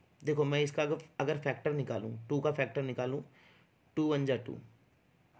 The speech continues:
थ्री को भी अगर मैं करूँ तो थ्री अपने ही टेबल से जाएगा, थ्री वन जा थ्री, तो टू का फैक्टर बन गया, टू का फैक्टर बन गया टू into वन, टू और वन, थ्री का फैक्टर बन गया थ्री,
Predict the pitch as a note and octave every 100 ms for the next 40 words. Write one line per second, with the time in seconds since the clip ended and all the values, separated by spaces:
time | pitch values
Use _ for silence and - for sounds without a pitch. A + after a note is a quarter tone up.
0 | - _ - - - _ - D3 C#3+ E3
1 | D#3+ E3 D#3 D#3+ D#3 D#3 E3+ F3 D#3+ D#3
2 | C#3+ C#3 D3 D3 D3+ D3+ C#3+ D3 D3+ E3
3 | - C3 A#2 A#2 A#2 - G#2+ - - -
4 | _ - D3 - D3 D3 F3 E3+ D3+ C#3+
5 | E3 D3+ C#3+ C3+ D3 G3 - - - -
6 | - _ _ _ _ _ _ - D3 E3
7 | D#3 C#3+ D#3 C#3+ C3+ C3+ D#3 D#3 - C#3
8 | C#3+ C#3 C#3+ C#3 C#3 D3+ F#3+ - - _
9 | C#3 C3+ B2+ B2+ D#3+ A3+ - _ _ _
10 | _ - D3 D3 E3 C#3+ C#3 D#3 C#3+ C#3
11 | D3+ D#3 - D3 D#3 E3+